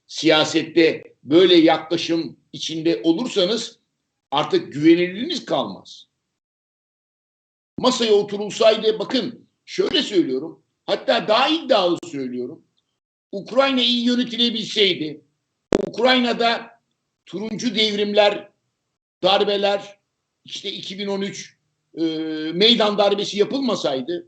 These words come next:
dengeli bir siyaset uygulasaydı Kırım'ı da kaybetmezdi. Bakın, Rusya iki bin kırk ikiye kadar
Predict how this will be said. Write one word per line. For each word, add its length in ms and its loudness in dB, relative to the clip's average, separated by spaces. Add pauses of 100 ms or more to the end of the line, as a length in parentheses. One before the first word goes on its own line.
(140)
dengeli 500 2
bir 60 2
siyaset 540 0
uygulasaydı 920 -2 (240)
Kırım'ı 340 0
da 100 2
kaybetmezdi. 840 -4 (1200)
Bakın, 460 -6 (500)
Rusya 440 -2
iki 340 -6
bin 180 0
kırk 300 -4
ikiye 360 2
kadar 400 0